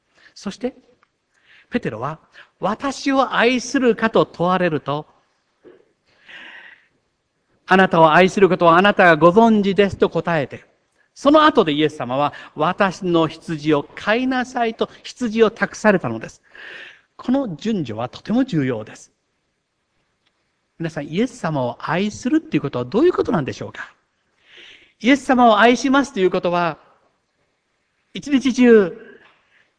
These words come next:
「イエス様、あなたを、あなたを賛美します」と一日中イエス様のことを賛美することですか？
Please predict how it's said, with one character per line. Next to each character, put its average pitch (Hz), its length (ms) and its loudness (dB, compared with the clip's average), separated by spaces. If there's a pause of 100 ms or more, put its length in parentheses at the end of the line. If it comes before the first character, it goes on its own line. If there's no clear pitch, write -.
(160)
「イ 180 60 -8
エ 175 60 -6
ス - 80 -16
様、 170 220 -10
あ 170 40 -8
な 165 120 -8
た 160 140 -12
を、 151 200 -10 (180)
あ 175 80 -2
な 185 100 -4
た 190 120 -4
を 170 60 -4
賛 208 260 -10
美 202 80 -10
し 202 100 -16
ま 196 220 -8
す」 - 80 -20
と 190 60 -8
一 214 260 -12
日 320 240 -4
中 254 240 2 (320)
イ 226 120 -2
エ 214 60 4
ス - 60 -16
様 175 160 -2
の 170 80 0
こ 165 100 -4
と 151 120 -2
を 151 60 -2
賛 262 280 -12
美 214 100 -8
す 208 100 -12
る 202 80 -6
こ 214 100 -4
と 208 100 -8
で 185 100 -6
す - 80 -20
か？ 196 160 -8